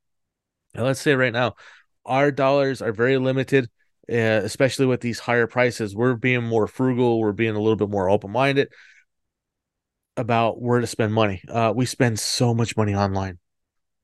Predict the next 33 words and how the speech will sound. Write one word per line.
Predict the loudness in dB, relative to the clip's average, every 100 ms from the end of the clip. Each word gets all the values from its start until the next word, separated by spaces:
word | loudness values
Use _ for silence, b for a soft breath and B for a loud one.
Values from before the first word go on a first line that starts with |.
| _ _
It, | -2 -2 0
it, | 0 2
it's | 0 -2
in | -2
the |
bil-, | -2 0 0 0 -4 -8 _ -8
hundreds | -2 0 0
of | 0
billions | 2 2 0 -2
now | -2 0
that | 0
we | -2
spend | -4 -2 -2
online, | 0 -2 0 0 0 0
almost | -2 -2 0
trillions | 4 4 2
of | -2
dollars | 0 2 0 -2 -6
that | -2
we | 0
spend | 2 0
online | 2 2 0 -2 -4
yearly. | 0 4 4 2 -4 B B B B
And | -2
th-, | -2 -2
that | -2 2
is | 0
putting | -2 -4 -4
pe-, | -2 -4 -2
people | -6 -4 0
out | 0
of | 0
business. | -4 -6 -18